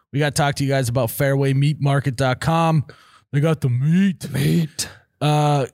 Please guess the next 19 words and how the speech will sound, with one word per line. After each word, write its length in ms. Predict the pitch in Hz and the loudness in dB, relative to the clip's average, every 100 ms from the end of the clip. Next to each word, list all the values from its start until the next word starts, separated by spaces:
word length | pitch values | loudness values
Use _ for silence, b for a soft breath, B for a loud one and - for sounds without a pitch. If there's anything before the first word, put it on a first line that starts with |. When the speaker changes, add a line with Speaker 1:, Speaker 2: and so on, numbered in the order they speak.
| - | -8
Speaker 1:
<sighs> 800 | 131 - - - - - - - | -10 -10 -6 -6 -6 -12 -20 -16
speaking 340 | - 175 170 175 | -6 -4 -2 0
of 80 | |
Black 220 | 147 165 - | 0 -2 -2
Friday, 480 | 175 175 156 131 - - - - - - - - - - _ - - | 0 0 0 -2 -6 -12 -14 -14 -18 -20 -20 -20 -20 -20 _ -14 -14
there 320 | 107 170 202 220 | -6 -2 0 0
is 160 | 151 | 0
not 380 | 143 147 165 190 | 0 0 0 -2
a 60 | 147 | -4
single 600 | - - 170 175 190 190 | -2 0 0 -2 0 0
better 360 | 143 151 151 127 | 0 0 0 0
gift, 340 | 135 127 - | 0 -2 0
I 120 | 120 | -2
think, 240 | - 123 113 | -2 -2 -2
on 140 | 113 | -2
planet 340 | - 117 123 | -2 -2 -2
Earth 200 | 117 110 | -2 -2
for 140 | - 127 | -2 -4
Dad 480 | - 117 107 135 | 0 0 2 0